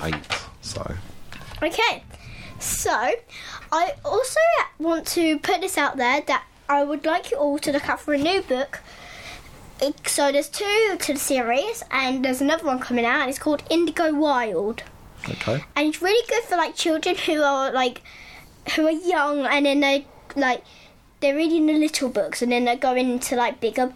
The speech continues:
Speaker 2: novels.
Speaker 1: Mm-hmm.
Speaker 2: Like, it's good because it's got lots of writing, but also lots of coloured pictures.
Speaker 1: Mm-hmm.
Speaker 2: I think it's coloured anyway. Um, but yeah, I really, really enjoy this series,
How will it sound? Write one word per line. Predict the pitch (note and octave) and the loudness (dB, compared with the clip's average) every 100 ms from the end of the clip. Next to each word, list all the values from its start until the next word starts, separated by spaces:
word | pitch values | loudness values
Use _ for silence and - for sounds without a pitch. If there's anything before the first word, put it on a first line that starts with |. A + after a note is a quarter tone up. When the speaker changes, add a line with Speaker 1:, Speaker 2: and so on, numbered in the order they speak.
| - | -4
Speaker 2:
novels. | B3+ B3 A#3 A#3 D4 G4 - - - - - | 0 0 0 0 0 -2 -6 -10 -14 -10 -4
Speaker 1:
Mm-hmm. | A#2 | -2
Speaker 2:
Like, | B3+ D#3+ | 0 0
it's | C#4+ | -2
good | - C#4+ - | 2 0 0
because | D4+ D4 D4+ C#4+ - _ _ | -8 0 0 0 -6 _ _
it's | C4+ C4+ | -4 0
got | D#4+ C4 | 0 0
lots | C#4+ D4 F#4+ | 2 0 -2
of | A4 | -2
writing, | D4 C4+ D4+ F4+ B4 - - - | 0 0 0 0 0 -2 -10 -8
but | - C#4+ | -4 -2
also | D#4 - E4 | -2 0 2
lots | D4+ D4 - E4 | 4 2 0 -2
of | C#4+ - | -2 -2
coloured | - D4 A#3+ - | 0 2 0 0
pictures. | C#4+ B3 - G#3+ G#3+ C4 - C3 | -4 -2 -2 0 0 0 -2 -2
Speaker 1:
Mm-hmm. | A#2+ C#3 F3+ - - - - - - - - - - - - | 0 0 -2 -6 -16 -14 -12 -10 -10 -12 -14 -14 -14 -10 -8
Speaker 2:
I | |
think | - E4+ | -2 -2
it's | D4+ - | -2 -4
coloured | G#3+ G3 G3+ - - A#3+ | -2 -2 -2 -6 -8 -2
anyway. | A3+ G#3 A#3 - - - - - - - - - - | -2 0 -2 -6 -14 -20 -20 -20 -20 -18 -18 -20 -2
Um, | C4+ B3+ A#3+ - - | 2 2 0 -4 -2
but | - - C4 | -2 -2 0
yeah, | D#4 A#3+ B3 | 2 2 2
I | C4 C4+ | 0 0
really, | C#4 C4 C4 C#4+ E4+ G4 F#4 E4 C#4+ | 0 2 4 4 4 4 4 4 4
really | D4 D4 D4 C#4 | 2 2 2 0
enjoy | C4 C4 B3+ | 0 2 2
this | A#3+ B3 - - | 2 0 -4 -10
series, | - - A#3+ A3+ A3+ A#3+ - | -8 -2 0 2 2 0 -2